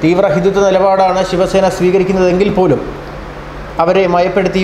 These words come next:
ഒപ്പം കൂട്ടാനുള്ള തത്രപ്പാടുകൾ എൻ സി പിയേക്കാൾ ഇപ്പോൾ കൂടുതൽ കോൺഗ്രസിനാണ് എന്ന് പറയേണ്ടി വരും. കാരണം സോണിയാഗാന്ധിയുടെ ഇപ്പോഴത്തെ ഇടപെടൽ തന്നെയാണ് ഈ ഒരു വിഷയത്തിൽ കൂടുതൽ കോൺഗ്രസ് ശ്രദ്ധ ചെലുത്തുന്നു എന്നുള്ളതിന് ഉദാഹരണമായി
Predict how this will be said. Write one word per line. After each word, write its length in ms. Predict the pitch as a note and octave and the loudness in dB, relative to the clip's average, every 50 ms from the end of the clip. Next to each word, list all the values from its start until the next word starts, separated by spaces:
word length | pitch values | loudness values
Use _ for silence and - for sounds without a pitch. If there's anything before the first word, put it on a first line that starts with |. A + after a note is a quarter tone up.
| F3 E3 | 2 0
ഒപ്പം 200 | D#3 F3+ F#3+ G3 F3+ F3+ | 2 0 -2 0 0 0
കൂട്ടാനുള്ള 440 | F3+ F3+ F3+ F3 E3+ E3+ E3 E3 E3+ E3+ E3+ E3+ - - - - | 0 2 2 0 2 0 2 2 2 0 0 -2 -6 -6 -4 -2
തത്രപ്പാടുകൾ 560 | E3 G#3 G#3+ G3+ G3+ G3+ G3 G3 F#3+ G3 G3+ G3 - E3+ | 0 0 0 2 2 2 2 2 2 2 2 2 2 0
എൻ 60 | E3+ F3+ - | 0 -2 0
സി 100 | - A#3 A#3 - | -2 -2 0 2
പിയേക്കാൾ 360 | A3+ A3 G#3 G#3 F#3+ F#3 F#3 F3+ - D#3+ | 2 0 2 2 2 2 2 0 -2 -2
ഇപ്പോൾ 180 | D3 F3+ F#3+ F#3 F3+ F#3 | -2 0 0 0 2 2
കൂടുതൽ 320 | E3+ F3+ F3+ E3+ F3 E3+ F3 F3 - - - - - - - - - - - | 2 2 2 2 2 0 0 -2 -6 -10 -12 -12 -14 -14 -14 -14 -10 -2 0
കോൺഗ്രസിനാണ് 680 | E3 F3 F#3 G3 G#3 F#3+ - F#3 F3 E3+ E3 D#3+ D#3+ - - D#3 | 0 0 2 0 0 0 0 0 0 2 2 0 0 0 0 0
എന്ന് 120 | D#3 D#3+ D3+ D#3+ | 0 0 0 2
പറയേണ്ടി 300 | D3+ D3+ D#3+ E3+ D#3 D#3+ D#3 | 0 2 2 2 2 2 0
വരും. 140 | D#3 G3 G3+ - - | 0 0 -2 -2 -2
കാരണം 340 | E3+ E3+ F3+ F#3+ F#3+ F3 F3+ F#3+ F3+ - - | 0 0 2 0 0 0 -2 -2 -6 -6 -2
സോണിയാഗാന്ധിയുടെ 800 | E3 E3 F3 F#3+ G3+ F#3+ F3+ F3+ F3+ F3 E3 E3 E3+ E3+ F3 E3+ - E3 | 0 0 2 2 2 2 4 2 2 2 2 2 2 2 2 0 -2 -2
ഇപ്പോഴത്തെ 420 | D#3+ E3+ E3 E3+ E3+ C#3+ E3+ E3 C3+ - - - - - - - - C#3 | -2 0 2 2 2 2 2 0 0 0 -4 -8 -12 -14 -14 -10 -4 -2
ഇടപെടൽ 300 | D3+ F3 F3 F3+ E3+ F3 D#3+ E3+ | 0 0 2 2 0 0 2 2
തന്നെയാണ് 400 | E3 D3+ D#3+ D#3+ D#3+ D#3+ D#3 D#3+ - - D3+ | 2 2 2 2 2 2 0 0 -2 0 0
ഈ 40 | E3+ E3+ | 0 2
ഒരു 80 | E3 D#3+ | 2 0
വിഷയത്തിൽ 380 | D#3+ D#3+ E3+ E3 D3+ D3+ D#3+ D3 D3 C#3+ C#3+ | -2 0 0 0 0 2 0 0 0 -2 0
കൂടുതൽ 280 | D#3 D#3+ E3+ E3 F3 E3 D3+ - | 0 0 2 2 0 0 0 0
കോൺഗ്രസ് 320 | D3 D3+ D3+ E3 D#3+ D#3 - | 0 0 2 0 0 0 0
ശ്രദ്ധ 240 | D#3+ D3 D3 C#3+ F3+ F3 | -2 0 0 2 0 0
ചെലുത്തുന്നു 380 | - D#3+ D#3+ D#3+ D3+ D3+ D#3 D#3 - C#3+ | 2 0 -2 0 0 0 0 0 0 0
എന്നുള്ളതിന് 400 | D3 D3 D3 D3+ D3+ D3 D3+ D3 - - - - - - C#3+ | 0 2 2 2 2 2 0 0 -2 -4 -10 -12 -6 -2 0
ഉദാഹരണമായി 600 | D3 E3 E3 C3+ C#3+ E3 D#3+ D#3 D3+ D3+ D3 D3 | 2 2 2 2 0 0 0 2 2 2 2 0